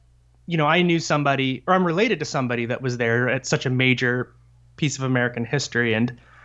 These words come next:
I thought it'd be interesting to tell his story and kind of give, give his perspective from sort of a spectator, just a participant. You know, we know, we know about the civil rights movement through the lens of Doctor King, through the lens of Lyndon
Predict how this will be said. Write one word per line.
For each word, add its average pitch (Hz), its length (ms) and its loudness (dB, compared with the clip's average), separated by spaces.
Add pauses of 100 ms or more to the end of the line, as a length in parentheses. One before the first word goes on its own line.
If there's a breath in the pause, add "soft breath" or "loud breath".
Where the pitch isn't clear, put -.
(280 soft breath)
I 156 80 4
thought 156 200 4
it'd 143 100 2
be 147 100 -2
interesting 151 720 0
to 135 220 2
tell 143 220 2
his 135 160 0
story 127 360 2
and 123 100 -2
kind 139 200 2
of 123 140 -2 (480 soft breath)
give, 160 400 0 (1040)
give 196 160 2
his 190 180 2
perspective 143 640 -4
from 143 320 -4 (100)
sort 233 220 4
of 185 60 0
a 180 60 -2
spectator, 147 600 -2
just 139 200 -4
a 151 40 -2
participant. 127 840 -4
You 156 80 2
know, 120 100 2
we 139 120 4
know, 185 520 4 (300 soft breath)
we 151 100 2
know 175 180 6
about 165 200 2
the 160 60 -8
civil 147 220 -4
rights 139 300 -2
movement 139 380 -2
through 143 140 -2
the 127 60 0
lens 123 240 4
of 117 60 -4
Doctor 127 260 0
King, 135 380 0
through 131 120 -4
the 123 40 -2
lens 117 220 0
of 117 100 -6
Lyndon 117 400 -2